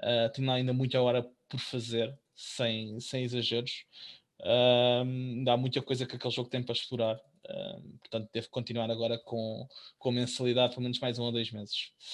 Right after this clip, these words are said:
Ahm, séries e, e filmes. Séries. Comecei a ver uma nova série de Stephen King,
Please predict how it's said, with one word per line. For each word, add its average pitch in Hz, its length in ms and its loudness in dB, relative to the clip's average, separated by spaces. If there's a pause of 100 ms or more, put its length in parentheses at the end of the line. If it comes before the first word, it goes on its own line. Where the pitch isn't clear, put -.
(800)
Ahm, 185 840 10
séries 214 480 8
e, 202 440 6
e - 20 4
filmes. 135 580 6
Séries. 147 380 8
Comecei 160 320 2
a - 20 6
ver 160 180 4
uma 156 180 2
nova 151 220 6
série 147 260 2
de 139 60 0
Stephen 147 260 0
King, 185 280 0